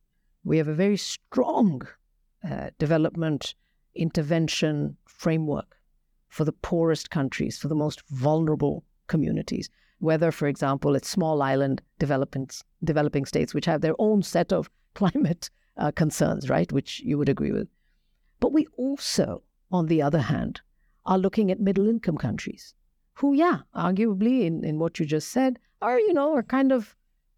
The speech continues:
doing all right, but they're not actually, especially when you start looking at development through a multidimensional lens as opposed to simply G D P.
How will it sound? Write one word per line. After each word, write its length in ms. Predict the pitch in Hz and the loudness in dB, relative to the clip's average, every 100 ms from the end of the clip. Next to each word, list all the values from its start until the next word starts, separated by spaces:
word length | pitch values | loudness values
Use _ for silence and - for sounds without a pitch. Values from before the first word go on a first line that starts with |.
| _ | _
doing 300 | 202 254 247 | 0 2 2
all 160 | 233 226 | 2 2
right, 280 | 277 262 - | 2 0 -2
but 140 | 208 | -4
they're 120 | 220 202 | 0 2
not 480 | 175 185 220 175 | 2 2 0 -2
actually, 540 | 160 151 - 151 123 - _ _ | -4 -6 -6 -4 -4 -6 _ _
especially 640 | - - - 208 214 233 233 | -16 -14 -2 0 2 4 4
when 180 | 202 185 | 4 0
you 80 | 170 | -2
start 360 | - 170 165 | -2 -2 0
looking 500 | 147 143 202 - 190 | -2 0 -2 -2 -2
at 120 | 160 139 | -2 -2
development 640 | 139 160 185 156 135 - _ _ - | 0 2 0 -2 -6 -8 _ _ -6
through 180 | 175 160 | 0 0
a 60 | |
multidimensional 1200 | 147 165 190 - 175 160 151 156 175 - 190 156 139 | 2 0 0 0 0 0 0 0 0 0 0 0 2
lens 480 | 139 127 151 - _ _ - | 2 2 -2 -6 _ _ -2
as 160 | 156 | 0
opposed 340 | 151 - 156 - | 0 0 -2 -2
to 60 | |
simply 580 | - 156 147 - 139 135 _ _ | -4 -2 -4 0 0 -2 _ _
G 140 | - 127 | 0 0
D 120 | 117 | 0
P. 320 | - - | -4 -8